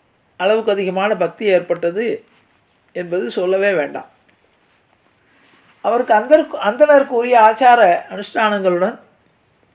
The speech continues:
அவர்களை முறை-, முறைப்படி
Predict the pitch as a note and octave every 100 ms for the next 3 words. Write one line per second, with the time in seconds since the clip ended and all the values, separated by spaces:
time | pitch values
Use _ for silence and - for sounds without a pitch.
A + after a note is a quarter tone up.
0 | _ _ _ _ _ _ _ - G3 A3+
1 | A3+ A3+ G#3 A3+ C4 A3+ G#3+ G#3 A#3+ B3
2 | A#3 B3+ A3 -